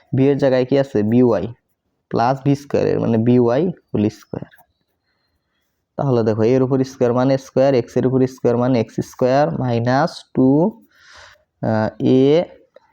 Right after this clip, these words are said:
বি এক্স ওয়াই, এগুলো সাজিয়ে লিখলাম, আর প্লাস বি এর উপর স্কয়ার মানে বি স্কয়ার, ওয়াই এর উপর স্কয়ার মানে ওয়াই স্কয়ার।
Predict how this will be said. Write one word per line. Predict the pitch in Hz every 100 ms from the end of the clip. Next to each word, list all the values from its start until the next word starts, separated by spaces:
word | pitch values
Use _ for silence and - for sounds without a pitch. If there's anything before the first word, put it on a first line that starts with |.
| -
বি | 110 117 120 143 254 - 127 110
এক্স | 107 - 120
ওয়াই, | 104
এগুলো | 92 - 104
সাজিয়ে | 110 117 110 117
লিখলাম, | 113 117 - 117 -
আর | 117 104 -
প্লাস | 107 98 95 - -
বি | 120 120
এর | 123
উপর | 123 123
স্কয়ার | - 120 117
মানে | 120 143 208 160
বি | 120
স্কয়ার, | 117 - 131 135
ওয়াই | 131
এর | 127
উপর | 123 127
স্কয়ার | - 117 123
মানে | 143 151
ওয়াই | 127 117
স্কয়ার। | - - -